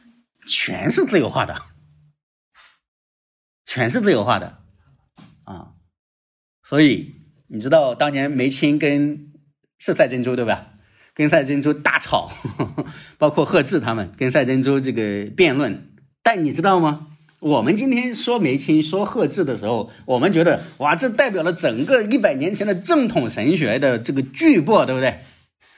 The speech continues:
我告诉你，他们当时是少数中的少数，人家赛珍珠才是真正的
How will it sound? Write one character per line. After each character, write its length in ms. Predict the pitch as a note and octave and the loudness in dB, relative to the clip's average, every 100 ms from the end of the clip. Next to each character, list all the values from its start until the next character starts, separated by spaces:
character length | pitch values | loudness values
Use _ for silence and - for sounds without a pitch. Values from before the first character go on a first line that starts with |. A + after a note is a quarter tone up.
| _ | _
我 80 | - | -8
告 120 | B2 | 0
诉 80 | D#3+ | 2
你， 320 | C3 G2+ - - _ _ | 2 -2 -6 -20 _ _
他 160 | - F#3 | -2 2
们 160 | D3+ | 2
当 180 | D3+ D#3+ | 2 0
时 180 | D#3+ A#2 | -2 -8
是 220 | C3 A2 | -6 -6
少 300 | G#2+ B2+ G#2 | -2 -2 -2
数 160 | E3 B2+ | -2 -2
中 100 | C3 | -2
的 80 | |
少 180 | B2+ G2 | -2 -6
数， 360 | F#2 A#2 - _ _ - - | -6 -10 -12 _ _ -16 -4
人 160 | A#2+ | 2
家 140 | E3 E3+ | 4 2
赛 180 | G3 | 0
珍 220 | D3+ F3 F3 | 2 2 0
珠 140 | F3 | -2
才 180 | E3 B2 | -2 -2
是 180 | - A2 | -2 -2
真 240 | F3 D#3+ | 2 2
正 200 | F3+ C#3 | 4 2
的 240 | G#2 F2 | 0 -6